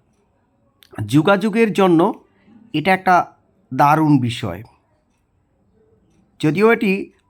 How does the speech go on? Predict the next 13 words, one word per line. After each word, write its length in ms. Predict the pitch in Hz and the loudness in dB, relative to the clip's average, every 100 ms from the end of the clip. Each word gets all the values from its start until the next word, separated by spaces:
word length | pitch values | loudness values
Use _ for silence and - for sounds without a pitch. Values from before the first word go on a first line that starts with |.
| _ _ _ _ _ _ _ - | _ _ _ _ _ _ _ -4
এর 160 | 160 165 - | 0 0 0
আগে 300 | 190 196 240 - _ _ 120 | 0 0 -4 -6 _ _ -6
যখন 500 | 160 165 190 190 190 190 185 _ _ _ _ _ - | -4 -2 2 2 2 -2 -12 _ _ _ _ _ -8
যমুনা 380 | 127 160 175 | 0 2 2
সেতু 280 | 202 220 220 | 0 -2 -4
তৈরি 240 | 208 180 175 | 0 2 2
করা 220 | 180 185 | 2 2
হয় 240 | 165 170 - _ _ _ - | 2 -2 -4 _ _ _ -4
তখন 240 | 175 - 202 | -2 0 -2
থেকেই 300 | 220 214 208 | -2 -4 -4
শুরু 240 | 185 156 175 | -4 0 2
হয়েছিল 440 | 185 185 185 196 233 262 _ _ _ _ _ - | 4 0 0 0 0 -2 _ _ _ _ _ -2
এই 220 | 156 151 | 2 4